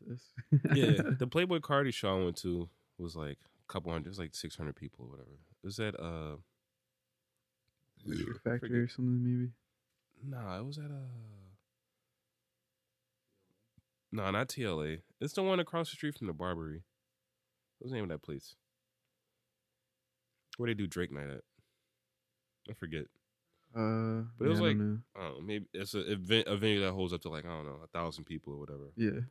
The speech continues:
Speaker 2: All the shows I go to where it's, like, two hundred people,
Speaker 1: Mm.
Speaker 2: one fifty, I love those.
Speaker 1: Yeah.
Speaker 2: The Locks, maybe that was more. Maybe it was, like, three or four hundred people. But that was a great show. I saw Method Man and Redman.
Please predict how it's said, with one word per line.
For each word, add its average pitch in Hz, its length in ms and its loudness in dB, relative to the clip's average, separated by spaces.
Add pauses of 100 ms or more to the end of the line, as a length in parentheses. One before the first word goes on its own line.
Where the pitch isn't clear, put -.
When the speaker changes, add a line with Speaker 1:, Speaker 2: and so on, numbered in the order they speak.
Speaker 2:
All 143 160 6
the 156 180 6
shows 139 320 0
I 135 100 2
go 131 140 0
to 135 200 -2
where 110 120 2
it's, 92 120 -2
like, 71 200 -6
two - 160 -8
hundred 117 240 -4
people, 143 400 -6 (340)
Speaker 1:
Mm. 123 260 2 (120)
Speaker 2:
one 101 180 -2
fifty, 131 420 -4 (140)
I 78 120 -10
love 80 160 0
those. 69 420 -6 (1300)
Speaker 1:
Yeah. 113 80 -4 (240)
Speaker 2:
The 87 80 -2
Locks, 101 720 6 (220)
maybe 117 160 4
that 92 100 8
was 78 140 0
more. 73 160 -2
Maybe 87 100 0
it 113 40 2
was, 90 120 -2
like, 78 160 -2 (140)
three 76 140 -2
or 73 60 -4
four 71 160 -10
hundred 69 180 -8
people. 64 300 -16 (840)
But 80 100 -4
that 87 80 2
was 85 140 0
a 76 40 -6
great 73 220 -4
show. 76 380 -4 (720)
I - 40 -16
saw 90 180 0
Method 82 260 0
Man 78 140 0
and 71 100 -2
Redman. 78 560 -2